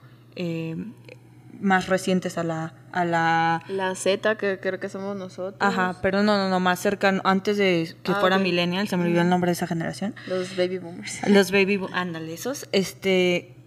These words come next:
Speaker 1: que nunca van a ser igual de ricos que las generaciones anteriores. Entonces, por ejemplo, era una cuestión de, a ver, un millennial, por todo lo que vivió cuando era chavo, que le tocó una economía un poquito menos buena y acá todo esto,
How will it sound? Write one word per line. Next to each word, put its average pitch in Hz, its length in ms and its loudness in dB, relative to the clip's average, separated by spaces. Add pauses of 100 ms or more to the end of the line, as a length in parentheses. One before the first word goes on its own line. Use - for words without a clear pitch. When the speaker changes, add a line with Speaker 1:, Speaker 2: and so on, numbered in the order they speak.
(120)
Speaker 1:
que 214 100 6
nunca 240 340 4
van 226 200 4
a 220 40 0
ser 214 140 0
igual 208 280 2
de 196 100 0
ricos 190 340 -6
que - 80 -4
las 170 160 -2
generaciones 175 560 -2
anteriores. 175 560 -2
Entonces, 185 320 -2
por 185 160 -2
ejemplo, 190 400 -2
era 180 180 4
una 180 240 2
cuestión 175 440 0
de, 175 80 6
a 175 40 8
ver, 180 280 4 (580)
un 233 200 6
millennial, 226 840 6 (260)
por 190 140 -2
todo 208 160 2
lo 202 160 6
que 196 100 2
vivió 180 380 6
cuando 175 340 -2
era 170 360 0 (100)
chavo, 185 500 2 (100)
que 165 120 -8
le 160 200 -2
tocó 170 600 2 (520)
una 190 220 0
economía 170 420 -2
un 170 80 0
poquito 160 540 -6 (500)
menos 175 340 2
buena 175 480 2
y 156 60 -8
acá 160 260 -2
todo 165 300 -4
esto, 165 340 -6